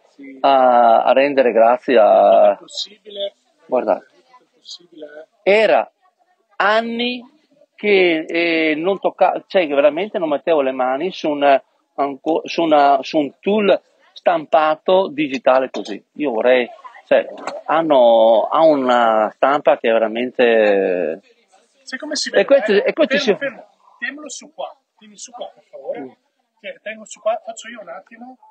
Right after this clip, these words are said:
Speaker 1: Ecco, così si vede la stampa. Cioè, doppiato,
Speaker 2: Doppiato si vede
Speaker 1: doppiato
Speaker 2: bene.
Speaker 1: in camera, in videocamera, si vede la stampa.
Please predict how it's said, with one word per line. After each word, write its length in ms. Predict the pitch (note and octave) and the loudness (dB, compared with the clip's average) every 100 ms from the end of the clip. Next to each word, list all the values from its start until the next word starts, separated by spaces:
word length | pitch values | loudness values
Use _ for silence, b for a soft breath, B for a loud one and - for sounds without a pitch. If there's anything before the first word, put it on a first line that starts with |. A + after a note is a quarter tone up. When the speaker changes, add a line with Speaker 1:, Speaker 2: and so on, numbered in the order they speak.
| _ _ _ - | _ _ _ -20
Speaker 1:
Ecco, 240 | F3 _ - | -20 _ -20
così 240 | G#3+ C#4 | -20 -18
si 160 | - D4 | -16 -18
vede 420 | C4+ C4 C4 C4 | -18 -16 -18 -16
la 120 | A3+ | -18
stampa. 420 | A3+ - C#4+ _ - _ _ _ | -16 -18 -20 _ -20 _ _ _
Cioè, 140 | - G3 | -18 -14
doppiato, 760 | B3 - C4 A3 E3+ - A#3 | -16 -16 -10 -10 -10 -16 -10
Speaker 2:
Doppiato 440 | A#3+ D#3 C3+ D#3 D#3+ | -8 -4 0 0 -2
si 140 | - | -10
vede 120 | D3 C3+ | -8 -6
Speaker 1:
doppiato 180 | A#3 B3+ | -6 -8
Speaker 2:
bene. 100 | A3+ | -14
Speaker 1:
in 60 | F#3 | -12
camera, 480 | F#3+ E3+ F3 G#3 B3+ | -10 -10 -12 -12 -14
in 60 | F#3 | -18
videocamera, 520 | G3 - F#3+ G3 C4 | -20 -14 -12 -14 -20
si 180 | - B3 | -20 -20
vede 180 | A#3 | -16
la 80 | A3+ | -16
stampa. 460 | G#3+ - - _ | -14 -18 -20 _